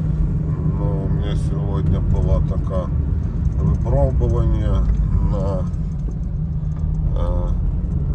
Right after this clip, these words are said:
мікроавтобусі, на «Газельці». Отлетели два задніх, от як у нього,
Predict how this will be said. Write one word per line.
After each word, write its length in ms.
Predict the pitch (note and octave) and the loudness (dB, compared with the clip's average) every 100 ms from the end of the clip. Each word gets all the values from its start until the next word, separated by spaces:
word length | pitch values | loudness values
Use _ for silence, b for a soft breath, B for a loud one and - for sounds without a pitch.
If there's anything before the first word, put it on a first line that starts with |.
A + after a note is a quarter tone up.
| - - - - - - - - | 0 0 0 -2 -2 0 0 2
мікроавтобусі, 1000 | - - - - - - - - - - | 4 4 4 4 4 4 4 4 2 2
на 500 | - - - - - | 2 2 2 2 2
«Газельці». 580 | - - - - - - - - - - - - - - - | 2 2 2 4 4 2 2 0 0 2 2 2 2 0 0
Отлетели 640 | - - - - - - - | 0 0 0 2 2 2 2
два 240 | - B2+ | 2 2
задніх, 480 | - B2+ - - - - | 0 0 0 0 0 0
от 180 | - - | 0 2
як 220 | - - | 2 2
у 20 | |
нього, 460 | - - - - | 2 2 0 0